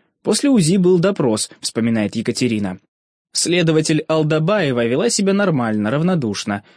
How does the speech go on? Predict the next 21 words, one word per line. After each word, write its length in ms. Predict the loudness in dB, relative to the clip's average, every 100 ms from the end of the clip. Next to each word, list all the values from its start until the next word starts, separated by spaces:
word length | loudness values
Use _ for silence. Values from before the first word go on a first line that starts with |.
| _ _ _
Но 200 | -2 0
когда 260 | 0 2 2
я 140 | 2
рассказывала 720 | 0 -2 0 0 0 2 0
что-то, 400 | -2 -2 -2 0
что 160 | -2 0
ей 180 | 0 2
не 140 | 2
нравилось, 640 | 2 2 2 0 -2 -4 -8
например, 400 | -4 -2 0 0
о 80 | 0
том, 300 | 0 0 -4 _
как 220 | -4 0
у 60 | 0
меня 240 | 2 2
не 100 | 0
хотели 400 | 0 -2 0 0
принимать 440 | 0 0 0 0
документы 520 | -2 -2 0 0 0 -2
на 80 |
субсидию, 720 | -2 -2 -2 0 0 0 -2